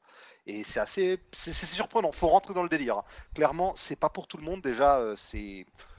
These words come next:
c'est un peu dur ce qui <laughs> arrive aux monstres quand même. Surtout que les monstres, on se rend compte que souvent ils sont en, en prison pour des motifs un peu, euh, j'ai envie de dire légers.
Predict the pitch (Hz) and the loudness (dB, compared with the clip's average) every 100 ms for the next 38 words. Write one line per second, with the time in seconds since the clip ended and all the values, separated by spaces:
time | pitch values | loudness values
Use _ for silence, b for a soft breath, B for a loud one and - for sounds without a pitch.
0 | b - - 113 - 180 151 226 - 156 | b -12 -4 -4 2 0 0 -6 -4 0
1 | 147 190 165 147 143 151 294 - - - | 4 4 4 0 0 -2 -2 -4 -2 0
2 | - 311 262 b b b - - - 180 | 0 -2 -10 b b b -16 -12 -10 -10
3 | - 151 147 175 - 127 - 127 123 160 | -4 -4 -2 -8 -8 -10 -2 0 0 -8
4 | - 123 - 135 147 151 120 - 123 120 | -10 -10 -10 -4 -2 -2 -6 -8 -6 -4
5 | 117 113 113 113 123 - - - - 147 | -4 -2 -2 -4 -8 -8 -8 -6 -8 -6
6 | 143 160 160 - 123 123 127 131 - - | -4 -6 -8 -12 -10 -6 -4 -6 -8 -12
7 | 160 - 117 - - 143 151 143 117 104 | -12 -4 -4 -4 -8 -4 -4 -2 -2 -4
8 | - b b b b - 92 92 98 - | -8 b b b b -10 -10 -10 -12 -4
9 | 110 95 135 151 185 | -2 0 0 -2 -4